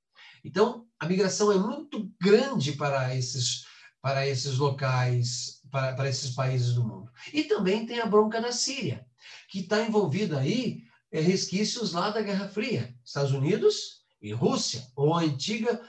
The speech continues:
União das Repúblicas Socialistas Soviéticas. Lembrando que seis milhões de, pessoal, de novo,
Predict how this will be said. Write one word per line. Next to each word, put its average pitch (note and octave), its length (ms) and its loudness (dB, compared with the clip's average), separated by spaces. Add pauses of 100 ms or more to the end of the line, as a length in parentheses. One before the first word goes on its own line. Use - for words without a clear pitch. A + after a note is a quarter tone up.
(120)
União D#3 220 2
das E3 160 -4
Repúblicas E3 480 -4
Socialistas D3 480 -4
Soviéticas. - 640 -6 (180)
Lembrando F#3 320 0
que - 80 -8
seis C4 600 -2
milhões A#3+ 640 2
de, - 140 -8 (260)
pessoal, C#3 460 -4 (200)
de D#3 100 -4
novo, C3+ 320 -4